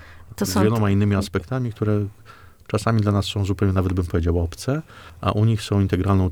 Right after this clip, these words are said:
Speaker 2: częścią ich tożsamości.
Speaker 1: Ja będę jednak bronić, e, Ciechanowa, bo taka jest moja rola.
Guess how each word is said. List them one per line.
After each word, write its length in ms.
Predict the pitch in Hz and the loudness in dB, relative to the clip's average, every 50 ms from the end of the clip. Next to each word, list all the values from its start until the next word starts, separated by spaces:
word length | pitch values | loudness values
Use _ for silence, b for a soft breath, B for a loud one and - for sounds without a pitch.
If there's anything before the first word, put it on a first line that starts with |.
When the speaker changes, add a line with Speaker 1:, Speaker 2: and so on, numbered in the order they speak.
| - - | -2 -2
Speaker 2:
częścią 420 | - 101 95 - - 95 95 98 | 0 0 0 0 -2 -2 -2 -2
ich 420 | - 95 92 - - - - - - | -4 -6 -8 -8 -12 -18 -18 -12 -6
tożsamości. 600 | - 98 - - - 90 85 85 82 - - - - B B B B B | -6 -4 -4 -2 -2 0 0 0 -2 -2 -8 -16 -20 B B B B B
Speaker 1:
Ja 160 | 175 165 156 | -4 -4 -2
będę 260 | 160 170 170 180 180 175 | 0 0 0 2 2 2
jednak 240 | 175 175 175 165 | 2 2 2 0
bronić, 540 | 156 165 190 196 185 170 156 - - - - | 0 0 2 2 2 2 0 -4 -6 -8 -4
e, 220 | 175 170 165 165 156 | -4 -4 -4 -4 -4
Ciechanowa, 760 | - - 170 156 175 160 156 151 147 143 - 139 151 175 | -4 -4 -2 0 0 0 0 0 -2 -2 0 0 0 0
bo 120 | 180 175 170 | -2 -4 -4
taka 240 | - 175 - - 170 | -4 -4 -4 -2 -2
jest 200 | 165 - - - | -2 -2 -2 0
moja 260 | 175 170 170 170 165 | 0 0 2 0 0
rola. 380 | 165 160 160 156 151 160 180 | 0 0 0 0 0 0 0